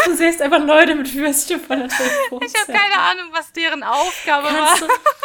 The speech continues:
Speaker 1: kannst du die Fotos, ähm, wenn die Folge rauskommt, auf Instagram teilen? Können wir das
Speaker 2: Ja,
Speaker 1: machen?
Speaker 2: kann ich
Speaker 1: Ja,
Speaker 2: machen,
Speaker 1: ne?
Speaker 2: ja.
Speaker 1: Ist ja, ja,
Speaker 2: Mhm.
Speaker 1: das wär
Speaker 2: Also ist ja
Speaker 1: nice.
Speaker 2: noch öffentlich
Speaker 1: Dann packen
Speaker 2: zugänglich
Speaker 1: wir die
Speaker 2: und
Speaker 1: ins
Speaker 2: überall,
Speaker 1: Highlight.
Speaker 2: ja.
Speaker 1: Ja, eben, genau. Wie
Speaker 2: Ja.
Speaker 1: cool.
Speaker 2: Ja, äh, und wie
Speaker 1: Und
Speaker 2: gesagt
Speaker 1: die Leute, die den Podcast nicht hören, sind so, warum postet Marie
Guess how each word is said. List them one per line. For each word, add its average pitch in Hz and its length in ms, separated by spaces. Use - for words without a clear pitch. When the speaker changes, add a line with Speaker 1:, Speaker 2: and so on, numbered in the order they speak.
Speaker 1:
kannst 277 260
du 302 60
die 269 120
Fotos, 269 520
ähm, 240 260
wenn 226 120
die 233 60
Folge 240 320
rauskommt, 233 440
auf 196 120
Instagram 269 520
teilen? 302 400
Können 208 160
wir 202 60
das 208 120
Speaker 2:
Ja, 214 120
Speaker 1:
machen? 202 120
Speaker 2:
kann 247 120
ich 202 40
Speaker 1:
Ja, 160 100
Speaker 2:
machen, 160 220
Speaker 1:
ne? 180 60
Speaker 2:
ja. 175 100
Speaker 1:
Ist 196 140
ja, 190 200
ja, 190 240
Speaker 2:
Mhm. 240 220
Speaker 1:
das 226 240
wär 190 60
Speaker 2:
Also 202 140
ist 202 80
ja 190 80
Speaker 1:
nice. 180 100
Speaker 2:
noch - 60
öffentlich 170 300
Speaker 1:
Dann - 140
packen 175 120
Speaker 2:
zugänglich 185 200
Speaker 1:
wir 180 60
die 175 60
Speaker 2:
und 180 60
Speaker 1:
ins 180 100
Speaker 2:
überall, 185 220
Speaker 1:
Highlight. 175 240
Speaker 2:
ja. 196 100
Speaker 1:
Ja, 180 60
eben, 175 280
genau. 185 460
Wie 190 60
Speaker 2:
Ja. 190 180
Speaker 1:
cool. 190 340
Speaker 2:
Ja, 185 160
äh, 185 300
und 190 120
wie 226 60
Speaker 1:
Und 254 80
Speaker 2:
gesagt 233 100
Speaker 1:
die 247 60
Leute, 240 260
die 247 100
den 240 100
Podcast 262 420
nicht 254 120
hören, 240 140
sind 220 160
so, 214 160
warum 214 260
postet 220 440
Marie 196 540